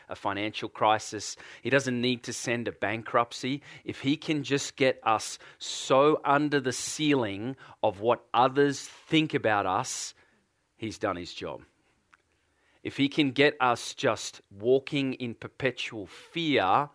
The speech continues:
even fearful of what might happen if I really pursue the Lord for more,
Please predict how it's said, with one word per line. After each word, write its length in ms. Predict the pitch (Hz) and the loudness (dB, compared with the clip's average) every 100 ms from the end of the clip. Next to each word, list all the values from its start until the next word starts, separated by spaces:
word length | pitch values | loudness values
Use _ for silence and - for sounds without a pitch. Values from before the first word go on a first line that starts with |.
| _ _ _ _ _ _ _ _ _ | _ _ _ _ _ _ _ _ _
even 360 | 143 175 196 156 | 0 2 2 0
fearful 920 | - - - 185 196 - 151 139 143 | -2 -14 -8 -2 -2 -2 2 4 6
of 220 | 135 131 117 | 6 6 6
what 240 | 143 139 | 6 6
might 240 | 139 139 | 6 4
happen 560 | 123 - 156 - 120 127 | 4 2 2 2 -2 -2
if 200 | 135 - | -8 2
I 100 | 123 | 2
really 720 | 113 110 120 131 151 160 151 | 2 -2 -12 -6 2 2 2
pursue 560 | 147 131 - - 135 131 | -4 -10 -10 -8 -6 -2
the 120 | 113 | -2
Lord 600 | 104 120 131 110 107 120 - - | -2 0 2 2 0 -2 -10 -20
for 200 | - 113 | -12 -10
more, 580 | 101 110 135 117 113 | -6 -2 0 2 0